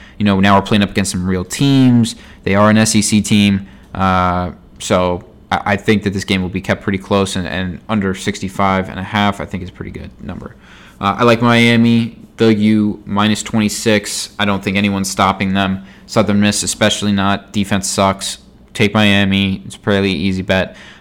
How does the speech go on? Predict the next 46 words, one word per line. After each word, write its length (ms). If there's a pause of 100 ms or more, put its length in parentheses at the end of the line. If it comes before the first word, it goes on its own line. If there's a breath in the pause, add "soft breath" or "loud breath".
Uh, 260
I'm, 240
I've 200
got 200
Texas 460
plus 300
twenty 420
against 280
Alabama. 540 (360 loud breath)
A 20
lot 160
of 100
people 300
are 80
taking 300
Alabama. 500
Everybody 720
is 80
putting 260
their 80
money 260
on 80
Alabama. 520
And 120
usually 340
that's 240
a 40
good 220
call. 360 (380 loud breath)
They 140
do, 800 (460)
I 60
mean, 100
they 120
dominate. 480 (840)
And 400
when 140
they 100
play 640 (180)
teams 360
that 180
aren't 240
as 140
good 160
as 100
them, 240